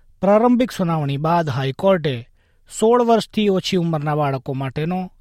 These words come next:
ફેડરલ સરકારના સોશિયલ મીડિયા પ્રતિબંધને પડકારતા એક ખાસ કેસની સુનાવણી કરવા માટે સંમતિ આપી છે. મનાઈ હુકમ માટેની અરજી રદ થયા બાદ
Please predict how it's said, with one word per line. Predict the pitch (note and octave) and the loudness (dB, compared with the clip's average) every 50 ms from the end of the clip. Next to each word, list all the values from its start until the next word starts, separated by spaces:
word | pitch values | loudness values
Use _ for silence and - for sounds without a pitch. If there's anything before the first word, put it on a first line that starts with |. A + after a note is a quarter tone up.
| _ _ _ _ _ _ - | _ _ _ _ _ _ 0
ફેડરલ | G3+ G3+ G3+ F#3 A#3+ B3 A#3+ A3+ | 2 2 2 2 2 2 2 2
સરકારના | - - G#3+ G3 - - G3 F#3 F3+ F3 F#3 F3+ E3+ | 2 2 0 0 2 2 2 2 2 2 0 -2 -2
સોશિયલ | - - G#3 G#3 F#3 - - A3+ G#3+ G3 | -4 -4 -4 -4 -4 -2 -2 0 0 2
મીડિયા | G3 F#3 F3 F3 F3 E3+ | 0 0 0 0 -2 -2
પ્રતિબંધને | D#3 - D3 - - D#3+ D#3 D#3 D3+ D#3 D3+ D3 D3 C#3 | -2 -4 -8 -6 -6 -4 -4 -2 -2 -2 -2 -4 -4 -6
પડકારતા | - - C#3+ C#3+ - - F3+ F3+ E3+ - - C#3 A#2 G#2 - _ _ _ _ _ _ - - - | -4 -6 -6 -6 -4 -2 -2 -2 -2 -2 -4 -6 -8 -8 -12 _ _ _ _ _ _ -20 -14 -8
એક | C#3 C#3+ C#3 - - | -6 -6 -6 -6 -4
ખાસ | - G3+ G#3 G#3+ G3 - | 0 2 2 2 0 -2
કેસની | - F3 E3+ D3 - - - E3+ D3+ | -4 -6 -6 -6 -6 -8 -8 -8 -6
સુનાવણી | - - D#3 D3+ C#3+ C#3 C#3 C3+ C3 | -6 -6 -6 -6 -6 -6 -6 -6 -8
કરવા | - - C3+ C3 B2+ B2+ C3 | -8 -8 -8 -6 -6 -6 -4
માટે | D3 E3+ F3 D#3 - D3 A#2+ A2+ A2+ - - _ _ _ - | -4 -4 -4 -4 -4 -4 -6 -6 -8 -10 -14 _ _ _ -10
સંમતિ | - - F#3+ F#3 G3 F#3+ E3+ - D3+ D3+ F3 | -4 0 0 2 2 2 0 -2 -2 -2 -2
આપી | E3+ D3+ D#3+ C3 A#2 | -2 -2 -2 -4 -6
છે. | G#2 - - G#2 - _ _ _ _ _ _ _ _ - | -6 -6 -10 -10 -12 _ _ _ _ _ _ _ _ 0
મનાઈ | F3+ F#3+ G3+ A#3 B3+ C4+ A3 | 0 2 2 4 4 4 4
હુકમ | A#3 - - C4+ C4 | 4 2 2 2 2
માટેની | B3+ A#3+ A3+ G#3+ F3+ A3 A3 A3 G#3+ G#3 | 4 2 2 2 2 2 2 2 4 4
અરજી | F#3+ F3+ E3+ F3 G3 | 4 2 2 2 2
રદ | F3 F3 E3+ | 2 0 -2
થયા | - - F3 E3+ D#3+ D#3+ | -2 -2 -2 0 0 0
બાદ | D#3+ E3+ F3 G3 G#3+ G3+ | 0 2 2 2 0 -2